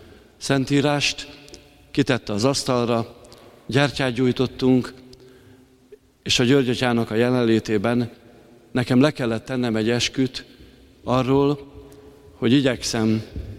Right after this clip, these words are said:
úgy ezt a feladatot elvégezni, hogy Isten igéjéhez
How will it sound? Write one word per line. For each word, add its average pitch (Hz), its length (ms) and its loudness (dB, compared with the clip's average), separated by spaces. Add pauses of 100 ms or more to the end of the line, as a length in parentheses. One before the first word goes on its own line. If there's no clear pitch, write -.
(1400)
úgy 123 360 2 (100)
ezt 117 220 -4
a 120 140 0 (600)
feladatot 120 640 -2
elvégezni, 120 760 0 (640)
hogy 113 400 -2 (760)
Isten 151 400 2
igéjéhez 113 840 2